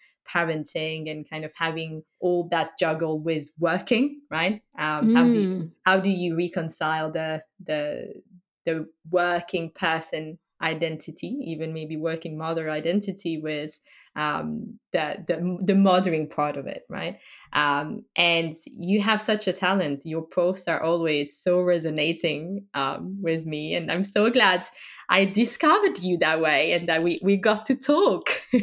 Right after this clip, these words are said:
Speaker 2: Oh, thank you. That's so sweet. Yeah, it's a, it's a topic I'm quite passionate about, the whole, you know, juggling, working with being a mother.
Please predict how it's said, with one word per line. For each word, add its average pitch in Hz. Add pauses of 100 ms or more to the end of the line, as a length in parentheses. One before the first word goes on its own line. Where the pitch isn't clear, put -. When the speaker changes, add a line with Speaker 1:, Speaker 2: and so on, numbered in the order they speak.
(640)
Speaker 2:
Oh, 330
thank 359
you. 208
That's 240
so 247
sweet. 202
Yeah, 190
it's 208
a, 220 (540)
it's 202
a 220
topic 233
I'm 202
quite 208
passionate 202
about, 170 (120)
the 170
whole, 185
you 175
know, 170 (240)
juggling, 202 (440)
working 196
with 185
being 185
a 170
mother. 160